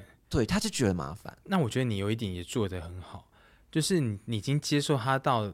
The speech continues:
Speaker 2: 你已经接受到他的情绪字眼，但是你有先把他消化过。我觉得这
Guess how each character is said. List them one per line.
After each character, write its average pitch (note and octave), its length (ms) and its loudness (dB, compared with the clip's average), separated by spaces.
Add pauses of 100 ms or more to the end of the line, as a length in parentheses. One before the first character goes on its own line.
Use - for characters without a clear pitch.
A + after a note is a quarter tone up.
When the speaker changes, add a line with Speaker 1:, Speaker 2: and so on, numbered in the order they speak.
Speaker 2:
你 A#2 140 -6
已 - 20 -6
经 C#3 220 -4
接 C#3 160 0
受 C#3 120 0
到 B2+ 140 2
他 A#2+ 100 -2
的 A2 120 -2
情 G#2+ 340 -4
绪 A2 220 -4
字 - 260 -6
眼， F#2 180 -6
但 B2 100 -4
是 C#3+ 140 -4
你 A2+ 120 0
有 F#2+ 80 -2
先 - 360 -6
把 A2 120 0
他 G#2 260 -4
消 A2+ 300 -2
化 A#2+ 160 0
过。 A2 280 -4 (720)
我 G#2+ 120 -6
觉 D#3 160 -2
得 D#3+ 140 2
这 D3+ 260 2